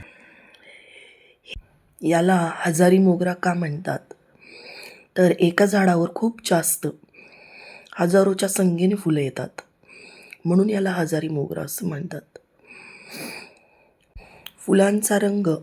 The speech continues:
हा शुद्ध पांढरा असून त्याला पर्पल कलरची शेड असते. लहान गोलसर अशी फुलं असतात आणि याचा सुगंध हा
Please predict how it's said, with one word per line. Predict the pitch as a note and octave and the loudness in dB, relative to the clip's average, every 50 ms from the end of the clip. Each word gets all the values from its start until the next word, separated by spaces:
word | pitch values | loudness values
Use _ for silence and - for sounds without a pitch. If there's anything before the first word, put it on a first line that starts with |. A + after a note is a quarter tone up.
| - _ _ _ - | -10 _ _ _ -14
हा | - - F3+ F3+ | -6 -4 -4 -2
शुद्ध | - - G3 F3+ F3 G3+ | 0 0 0 0 0 -2
पांढरा | F#3 F#3+ F#3 E3 E3 E3+ E3+ - F3+ | -4 -4 -4 -4 -4 -6 -6 -4 -4
असून | F3+ F3+ - - - - F#3 F#3+ - _ - - - - - - - - - - - - - - - - - _ _ _ _ _ - - - - - - - - - - - _ - | -4 -4 -6 -6 -6 -6 -8 -10 -14 _ -20 -20 -20 -20 -20 -20 -20 -20 -20 -20 -20 -20 -20 -20 -20 -20 -20 _ _ _ _ _ -20 -20 -20 -20 -20 -20 -20 -20 -20 -20 -20 _ -4
त्याला | - F#3+ G3 F3 | 0 0 0 2
पर्पल | F#3 - F#3+ F3+ F3+ F3+ - F#3 F#3+ | 4 6 6 6 6 4 2 2 2
कलरची | F#3 F#3 F3 E3+ E3 E3 E3 - F3 F3 | 2 2 2 2 2 0 -2 -4 -6 -6
शेड | - - - E3 D3+ D#3 D#3 | -6 -4 -2 0 0 0 -2
असते. | D#3 D#3 - - - - - - _ _ _ - _ _ _ - - - - - - - - - - - - - - - - - - - - - - - - _ _ _ _ _ _ | -4 -6 -8 -10 -10 -12 -16 -18 _ _ _ -20 _ _ _ -20 -20 -20 -20 -20 -20 -20 -20 -20 -20 -20 -20 -20 -20 -20 -20 -20 -20 -20 -20 -20 -20 -20 -20 _ _ _ _ _ _
लहान | - F#3 F#3 F#3 F#3+ F#3+ F#3 F3+ F3+ | 4 4 6 6 6 4 4 2 2
गोलसर | - - F3+ F3 F3 F3 F3 - - F#3+ F#3 | 2 4 4 4 4 4 2 2 0 2 2
अशी | F#3 F#3 F#3 F3+ | 0 0 -4 -6
फुलं | F#3 - F3 E3+ E3 E3 | -4 -4 -2 -2 -2 -2
असतात | E3 - - - - D3 - - _ _ _ _ _ _ - - | -4 -4 -6 -8 -8 -10 -10 -10 _ _ _ _ _ _ -18 -12
आणि | - D#3+ E3 E3+ D#3+ D#3+ - - _ _ _ - - - - - - - - - - - - - - | -8 -8 -6 -6 -6 -8 -10 -12 _ _ _ -20 -20 -20 -18 -18 -16 -16 -16 -16 -18 -18 -8 -4 -4
याचा | F3 E3+ G3 F#3 | -2 0 0 0
सुगंध | F#3+ - - F#3 D#3+ F3+ F3+ F#3 G3 G3 F#3 E3+ E3+ - - _ _ _ _ _ _ - - - - - - - - - - - - _ - - - | 0 0 0 -2 0 2 2 2 2 2 0 -4 -6 -8 -14 _ _ _ _ _ _ -20 -20 -20 -20 -20 -20 -20 -20 -20 -20 -20 -20 _ -20 -20 -14
हा | - - F3+ E3+ D#3+ | -8 -4 -4 -4 -4